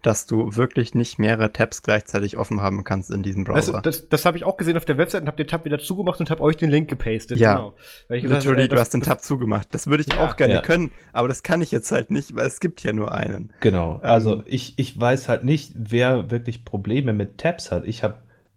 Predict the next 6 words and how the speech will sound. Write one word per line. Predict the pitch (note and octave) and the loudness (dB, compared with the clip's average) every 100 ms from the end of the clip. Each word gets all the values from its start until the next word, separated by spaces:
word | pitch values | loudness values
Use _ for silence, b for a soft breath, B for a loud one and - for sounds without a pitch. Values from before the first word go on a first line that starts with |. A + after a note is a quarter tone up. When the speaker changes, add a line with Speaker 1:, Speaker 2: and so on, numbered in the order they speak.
| - | -10
Speaker 3:
gerade | F#2 G2+ C3+ C#3+ D#3 E3 - _ _ _ _ _ _ _ _ _ _ _ - - | 0 2 4 4 2 -2 -10 _ _ _ _ _ _ _ _ _ _ _ -20 -14
sehr | B2+ A2+ D3 | -4 4 4
viele | D#3 F3 C3+ | 4 2 2
Tabs | - E2 - | 0 -6 -6
offen. | F2 - E2 | -8 -6 -8
Äh, | - G2 G2 F#2+ F#2+ F#2+ | -6 -2 0 0 -2 -6